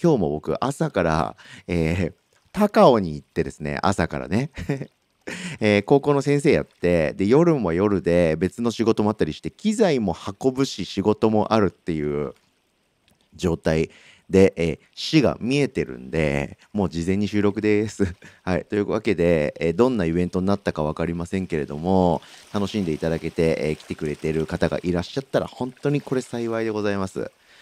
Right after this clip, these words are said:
はい。えー、とんでもないトラブルが起こってて、笑えない感じになってたら、えー、この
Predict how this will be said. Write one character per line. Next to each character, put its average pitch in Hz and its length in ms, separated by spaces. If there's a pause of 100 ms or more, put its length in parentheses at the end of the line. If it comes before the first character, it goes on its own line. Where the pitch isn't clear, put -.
(160)
は 87 140
い。 73 100
え 82 240
ー、 - 20
と 120 140
ん 127 60
で 127 60
も 127 100
な 120 60
い 107 60
ト 104 100
ラ 113 120
ブ 101 100
ル 87 120
が 76 100
起 78 80
こ 92 100
っ - 40
て - 180
て、 80 200
笑 95 320
え 101 40
な 101 100
い 98 60
感 101 160
じ 98 120
に 98 60
な 107 80
っ - 20
て - 100
た 95 120
ら、 87 340 (200)
え 87 100
ー、 - 20
こ 92 120
の 87 260